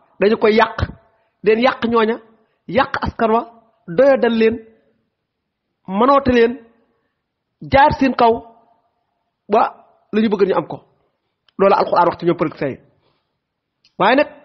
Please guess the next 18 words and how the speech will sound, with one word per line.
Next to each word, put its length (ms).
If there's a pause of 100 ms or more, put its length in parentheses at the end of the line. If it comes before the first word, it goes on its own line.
(680)
booy 180
jàng 200
Alxuraan, 340 (100)
akaabira 440
mujrimiihaa 520
joo 140
ci 100
gis, 140 (720)
politiciens 360
yoo 80
ko 120
moom. 160 (840)
"Wa 60
kazaalika 540
ja'alnaa 440
fii 100 (100)
kulli 240
qaryatin 340